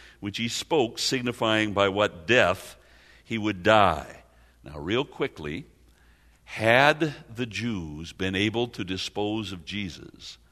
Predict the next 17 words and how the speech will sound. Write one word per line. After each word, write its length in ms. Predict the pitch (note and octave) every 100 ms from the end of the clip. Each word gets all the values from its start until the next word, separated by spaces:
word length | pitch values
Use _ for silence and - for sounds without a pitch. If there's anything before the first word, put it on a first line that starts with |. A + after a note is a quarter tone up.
| _ _ _
how 360 | - A2+ A2+ A2+
would 300 | G#2 G#2 F#2+
they 120 | G2
almost 440 | G2 G#2+ G2 F#2+
certainly 460 | - A2+ E2 D#2+ D#2
have 240 | D#2+ D2+
done 200 | D#2 D#2
it? 80 | C2+
How 140 | F#2
would 160 | G#2 G2
the 140 | G#2
Jews 400 | G2 F2 D3 A#2+
have 140 | E2+ D2+
executed 560 | D2 - - - -
him? 100 | - - _ _ _ _ - - - -
By 100 | E2+
stoning. 540 | - - C3 G#2+ -